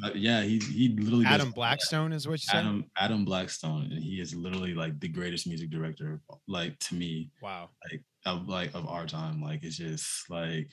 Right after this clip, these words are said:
Speaker 1: he, he, like, he's done that. He's done the Super Bowl for, like, the past, like, like, ten years or something like that. Like, dude has been,
Speaker 2: Damn.
Speaker 1: like, dude is, like, incredible. He, he started off with Justin Timberlake, I believe. Uh,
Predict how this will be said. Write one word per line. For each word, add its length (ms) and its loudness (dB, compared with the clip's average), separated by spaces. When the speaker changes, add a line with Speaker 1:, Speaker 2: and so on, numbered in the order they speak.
Speaker 1:
he, 200 4
he, 120 2
like, 180 0
he's 160 0
done 180 2
that. 120 2
He's 120 6
done 160 8
the 60 6
Super 220 2
Bowl 200 0
for, 100 -4
like, 140 0
the 60 -8
past, 480 0
like, 360 0
like, 320 0
ten 240 -2
years 300 -4
or 60 -4
something 280 -8
like 120 -8
that. 180 -4
Like, 180 -4
dude 260 -4
has 120 -4
been, 240 -4
Speaker 2:
Damn. 20 -2
Speaker 1:
like, 180 -6
dude 180 2
is, 160 0
like, 280 -2
incredible. 680 -4
He, 360 0
he 120 -4
started 260 -2
off 100 -4
with 100 -6
Justin 260 -2
Timberlake, 480 -4
I 60 -4
believe. 540 -6
Uh, 340 -2